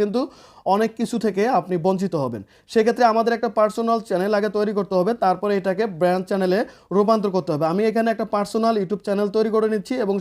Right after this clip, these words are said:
সেটা পরবর্তীতে কনভার্ট করে YouTube ব্র্যান্ড চ্যানেলে তৈরি করব, সেটাও কিন্তু একটু পরে আপনাদেরকে দেখিয়ে দেবো। তো ফার্স্ট টাইম আমরা এখানে এমডি বাবু, যেহেতু এই নামে YouTube চ্যানেলটি আছে, আমরা এইখানে একটু কাস্টমাইজ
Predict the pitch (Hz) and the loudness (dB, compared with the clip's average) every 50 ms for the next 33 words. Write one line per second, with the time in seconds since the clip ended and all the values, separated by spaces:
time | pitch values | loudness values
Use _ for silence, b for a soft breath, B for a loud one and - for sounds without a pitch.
0 | - - 214 208 226 214 226 226 220 233 233 214 214 233 233 226 214 196 185 180 | -2 -2 -2 -2 0 0 -2 -2 0 -2 -2 -2 -4 -6 -4 -2 -2 0 0 0
1 | 208 202 - - 202 190 220 - b b b b b b b b b - 208 214 | -2 0 0 0 2 2 0 -2 b b b b b b b b b -6 -4 -4
2 | 220 - 247 202 180 156 180 180 190 208 202 - 226 208 208 190 185 196 220 220 | -2 -2 -2 -4 2 4 4 4 4 2 0 0 0 0 2 2 0 0 0 0
3 | - 202 202 214 196 202 185 185 226 226 - 220 202 233 220 208 226 220 190 226 | 0 0 0 0 0 0 0 0 -2 -2 -4 -2 -2 0 0 0 -2 -2 -2 0
4 | 226 214 208 - 220 185 202 208 214 220 208 202 208 208 180 185 175 165 202 240 | 0 0 -2 -4 -4 -2 0 2 2 2 2 2 0 -2 -2 0 0 0 0 -2
5 | - - 180 202 196 170 190 175 160 147 143 139 - 214 196 202 214 214 208 214 | -2 0 0 0 2 2 2 0 0 0 -2 -2 -2 -2 2 2 2 2 2 2
6 | - 233 240 226 214 202 208 220 214 208 220 226 226 240 277 269 B B B B | 0 0 0 0 0 0 2 2 2 2 2 0 0 0 -2 -4 B B B B
7 | B - 190 190 202 208 190 214 190 175 196 202 208 226 233 247 b b b b | B -2 -2 0 0 0 -2 0 2 2 2 4 4 2 0 -2 b b b b
8 | b - 160 196 202 208 220 214 233 240 220 208 208 226 220 220 220 220 226 233 | b -4 0 2 2 2 2 0 -2 0 2 2 2 2 2 0 0 2 0 0
9 | 220 185 226 196 - 214 208 208 214 202 220 226 208 185 - 226 240 277 226 175 | 0 -2 -4 -4 -2 -2 -2 0 -2 0 0 2 2 2 2 0 0 0 0 2
10 | 175 185 185 202 196 226 220 220 226 220 214 - - 220 - 208 196 - - 208 | 2 4 4 2 2 2 0 0 0 0 -2 -4 -6 -4 -2 -2 -2 -2 -2 -2
11 | 214 208 | -2 -2